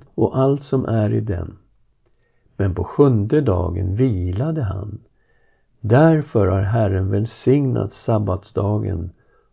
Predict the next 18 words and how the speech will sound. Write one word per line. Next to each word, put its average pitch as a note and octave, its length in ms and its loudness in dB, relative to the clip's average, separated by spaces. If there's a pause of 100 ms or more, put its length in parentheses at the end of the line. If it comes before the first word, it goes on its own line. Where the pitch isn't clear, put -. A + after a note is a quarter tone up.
(160)
och - 180 -8
helgat E2+ 580 -4
den." G1+ 200 -8 (1120)
Och A2+ 160 0
här C#3+ 160 2
kommer D3+ 400 4
nu F#2+ 260 4
undervisning F#2+ 960 0
om E2+ 500 -2
sabbatsbudet. F#2+ 1160 -4 (540)
Kapitel G2 400 -6
sjutton, A#2+ 680 2 (840)
vers G2+ 520 -4 (200)
nitton. G2+ 760 -4 (1200)
Herren B2+ 400 6
sa A#2+ 300 2
till A#2+ 180 2
mig: G2+ 460 -2